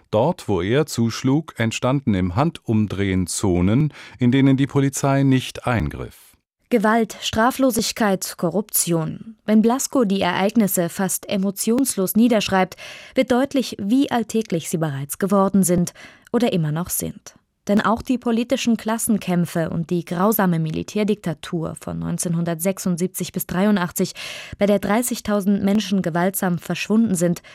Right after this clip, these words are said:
Speaker 2: kommen immer wieder zur Sprache. Wie bei Felix Brosone, der seinen Protagonisten mit einem alten Unimog auf Spurensuche in die Vergangenheit schickt.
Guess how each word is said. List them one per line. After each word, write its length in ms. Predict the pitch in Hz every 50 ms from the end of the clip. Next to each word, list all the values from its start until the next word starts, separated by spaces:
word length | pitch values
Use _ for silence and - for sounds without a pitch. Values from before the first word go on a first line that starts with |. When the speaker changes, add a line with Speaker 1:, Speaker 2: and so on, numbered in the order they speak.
| - - _
Speaker 2:
kommen 240 | - 233 240 247 247
immer 400 | - - 220 196 185 165 143 -
wieder 240 | 151 143 151 143 -
zur 160 | - 185 190
Sprache. 520 | - - - - 160 151 147 - - - - _ _ _ _ _
Wie 140 | 196 202 208
bei 200 | 190 202 190 190
Felix 400 | - - - 233 233 226 185 -
Brosone, 600 | - - 214 190 - - 240 240 226 214 190 180 - - - - - - - -
der 80 | 233 226
seinen 300 | 220 226 220 233 233 220
Protagonisten 840 | - 247 214 226 220 240 220 220 247 277 - - - 262 220 190
mit 200 | 180 170 - -
einem 280 | - 175 175 165 170 - -
alten 420 | - 190 196 196 - 190 180 170 - -
Unimog 560 | - 247 262 269 247 202 175 156 151 - - - - - - - - -
auf 120 | - 156
Spurensuche 760 | - - - - 208 190 170 160 165 151 147 160 151 - -
in 120 | 165 156 147
die 100 | 165 175
Vergangenheit 640 | - 220 214 208 170 147 147 151 143 143 160 - -
schickt. 480 | - - - - - _ - - -